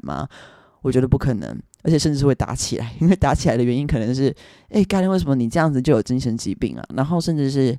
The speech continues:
可能有些人就觉得说，“你已经够优秀了，你非常的受大家瞩目，你是一个被大家能够关注的镁光灯，那你受这个疾病，你在耍什么样子的特权？然后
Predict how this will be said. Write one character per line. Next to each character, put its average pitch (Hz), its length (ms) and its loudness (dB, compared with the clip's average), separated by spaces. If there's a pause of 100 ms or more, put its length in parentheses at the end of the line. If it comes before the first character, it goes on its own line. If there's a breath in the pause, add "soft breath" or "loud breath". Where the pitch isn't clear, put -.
可 139 140 -2
能 120 100 0
有 120 120 0
些 143 160 -2
人 123 100 0
就 143 100 0
觉 123 140 0
得 107 80 0
说 131 240 -2
，“你 147 80 -2
已 - 20 0
经 135 140 -6
够 156 140 6
优 127 180 4
秀 127 260 0
了， 92 140 0
你 123 140 -2
非 - 180 -6
常 139 160 0
的 120 80 0
受 135 240 2
大 135 140 -2
家 131 120 0
瞩 107 220 -8
目， 123 220 0
你 120 120 -2
是 147 240 -2
一 120 160 0
个 113 260 2 (420 loud breath)
被 175 120 4
大 170 160 4
家 151 260 2
能 131 200 0
够 143 160 2
关 147 200 2
注 151 140 0
的 104 460 -2
镁 117 160 -2
光 139 260 2
灯， 135 400 0 (300 soft breath)
那 180 300 2
你 139 160 0
受 151 240 2
这 - 100 -4
个 135 100 0
疾 120 240 -4
病， 117 380 0 (320)
你 120 140 -2
在 127 500 0
耍 131 260 -2
什 131 160 -4
么 104 120 -6
样 120 200 -2
子 110 160 -8
的 101 140 -6
特 127 260 -2
权？ - 240 -10 (560 soft breath)
然 127 200 0
后 127 440 2